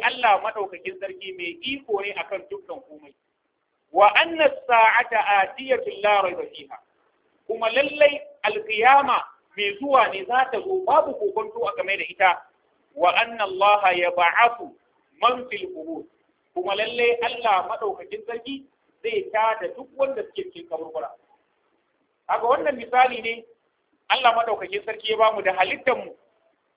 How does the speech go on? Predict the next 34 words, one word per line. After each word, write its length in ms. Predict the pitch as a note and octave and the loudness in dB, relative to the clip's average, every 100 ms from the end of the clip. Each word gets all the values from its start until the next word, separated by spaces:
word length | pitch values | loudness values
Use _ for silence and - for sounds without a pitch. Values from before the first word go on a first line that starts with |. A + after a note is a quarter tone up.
| _ - | _ -4
da 80 | F#3+ | -4
kuma 200 | A3+ B3+ | -2 -2
yadda 180 | C4+ A3+ | 0 0
Allah 260 | A3+ A#3+ G#3+ | 0 0 0
madaukakin 500 | A3 G#3 F#3 F#3 G3+ | -2 -4 -6 -10 -10
sarki 260 | G#3+ G#3+ G#3+ | -10 -8 -8
yake 180 | G#3+ F3+ | -6 -4
rayar 320 | F#3+ G3 G3 | -2 -2 -4
da 80 | E3 - | -10 -10
ƙasa, 400 | F3+ F#3 D#3+ - _ _ _ _ _ _ | -2 -2 -2 -8 _ _ _ _ _ _
wanda 240 | G#3 A#3 | -4 -2
yake 160 | A3+ A3 | -2 -2
nuna 260 | G3 G#3+ G3 | -4 -2 -2
mana 180 | G3 F3+ | -4 -6
cewa 380 | F#3+ F#3 F3 E3+ | -4 0 2 2
lallai 500 | G3+ A3 A3 G#3+ G#3 - _ _ _ _ _ _ | 0 0 0 0 -2 -16 _ _ _ _ _ _
za 240 | G3 A#3+ B3 | 6 6 6
a 80 | G3+ | 2
yi 100 | G3+ | 0
wata 300 | G#3 G#3+ G#3+ | -4 0 2
rana 440 | A3 G#3+ A3 G#3 - _ E3 | 4 4 2 0 -4 _ -6
mai 120 | E3+ | -6
suna 340 | F#3+ G#3 G#3 | -4 2 4
ranar 320 | G3+ G#3 G3+ G#3 | 4 2 -2 -6
tashin 280 | G3 G3 D#3+ | -6 -8 -16
alkiyama. 460 | D3 D3 D3 C#3+ - _ _ _ _ _ _ _ - | -14 -8 -6 -6 -12 _ _ _ _ _ _ _ -12
Kuma 220 | F#4 A3 | -2 0
lallai 440 | A#3+ A#3+ B3 B3 B3+ | 0 2 2 2 0
Allah 340 | C4+ C4 G#3 | 0 2 2
madaukakin 540 | A3 G#3+ F#3 F3+ F#3 F#3 | 0 -6 -8 -8 -8 -8
sarki 300 | F3+ F#3+ F#3+ | -10 -10 -6
zai 160 | F#3+ F3+ | -6 0
tada 260 | E3+ E3 | 0 0
mu. 120 | C#3 | -4